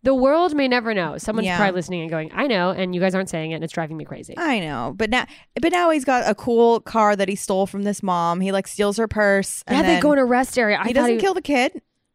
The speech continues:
Speaker 2: All right, we'll give you that credit, Michael. Good job. Um,
Speaker 1: Yeah.
Speaker 2: but he takes the purse, and now he has this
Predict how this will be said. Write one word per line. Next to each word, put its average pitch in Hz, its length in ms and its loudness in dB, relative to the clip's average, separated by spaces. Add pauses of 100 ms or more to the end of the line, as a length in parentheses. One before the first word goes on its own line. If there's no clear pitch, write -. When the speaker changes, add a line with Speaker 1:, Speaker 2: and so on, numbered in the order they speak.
(120)
Speaker 2:
All 370 60 -2
right, 427 260 0
we'll 359 120 -6
give 330 100 -4
you 285 60 -10
that 269 200 0
credit, 269 300 -2
Michael. 262 340 -8
Good - 120 -8
job. 302 180 -2 (500)
Um, 233 260 4
Speaker 1:
Yeah. 220 100 4
Speaker 2:
but 233 80 2
he 240 80 -2
takes 254 260 -2
the 254 80 -6
purse, 214 340 0
and 190 140 -8
now 185 200 -4
he 185 80 -6
has 170 160 -8
this - 120 -10